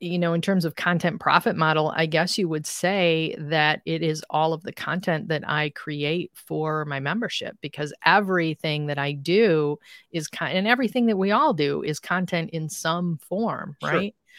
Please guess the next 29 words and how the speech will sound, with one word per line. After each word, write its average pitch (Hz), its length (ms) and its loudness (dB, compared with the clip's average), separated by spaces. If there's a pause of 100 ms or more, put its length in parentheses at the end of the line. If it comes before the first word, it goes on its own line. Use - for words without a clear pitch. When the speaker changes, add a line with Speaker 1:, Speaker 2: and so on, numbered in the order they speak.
(220)
Speaker 2:
Sure. 127 240 -6
Speaker 1:
It's - 400 -8
your, 165 220 2
your, 196 640 4
your 196 240 4
focus 202 440 2
is 185 160 2
on, 175 440 0
on 165 160 0
writing 170 360 0
articles 185 520 0
and 147 100 -4
content 165 460 -2
in 156 180 -4
that 156 240 0
way. 233 320 0 (460)
Mine 160 340 4
is 185 200 0
on 156 580 -2 (360)
email 196 580 0
and 151 480 -2 (120)
my, 143 580 -6 (140)
my 143 140 -4
podcast 202 760 -2
and 156 180 -4
creating 156 380 -4
courses 165 540 -4
and 156 120 -8
creating, 160 520 -6